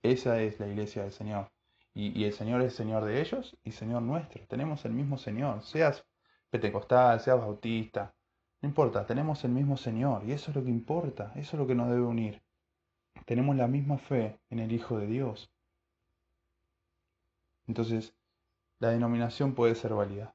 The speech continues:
siempre y cuando no nos lleve a una carnalidad y a una, a una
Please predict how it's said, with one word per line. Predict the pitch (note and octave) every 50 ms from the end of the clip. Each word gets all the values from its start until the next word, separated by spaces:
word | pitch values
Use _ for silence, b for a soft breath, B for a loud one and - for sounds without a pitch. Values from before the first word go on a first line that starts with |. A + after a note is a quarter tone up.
| _ _
siempre | _ - A#2 A2+ A2 A2+
y | A2
cuando | A2+ A#2 A#2 A#2 A2+ A2+
no | A2 A2
nos | A2 G#2+ G#2+ - -
lleve | A2+ G#2 G2+ G2+ G2+ - - -
a | G#2+
una | G#2+ A2 A2 G#2+
carnalidad | - G#2+ G#2 G#2 G2+ G2+ G2+ G2 G#2+ G#2+ G#2 G2+ G2+ - _ _ _ _ _ _ _ _ _ -
y | G#2 G#2
a | G2+
una, | G2+ G#2+ G#2+ G#2 G#2 G#2 G2+ G2 G2+ G#2+ G#2+ - _ _ _ -
a | - A2
una | A2 A2 A2 G#2+ G#2+ G2+ G2+ G2+ G#2 G#2+ -